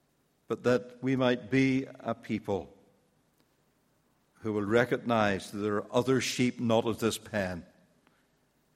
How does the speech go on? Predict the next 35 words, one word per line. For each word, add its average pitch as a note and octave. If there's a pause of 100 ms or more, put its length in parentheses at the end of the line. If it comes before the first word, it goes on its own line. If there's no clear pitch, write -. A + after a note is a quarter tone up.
(580)
that F2+
you A#2+
have G#2+
said, B2+
Lord A2+
Jesus, A2
you A#2
must A2
also A#2+
bring. F2+ (1900)
And F#2+
if G#2+
you A#2+
can A#2+
use A#2+
us - (880)
as -
a G2
church -
that B2+
will A#2
do A2+
that, A2
to A2+
reach G2+
out B2
to B2+
others B2
in A2
the G#2
name A#2+
of A2
Jesus A#2+
with G2+
the, G#2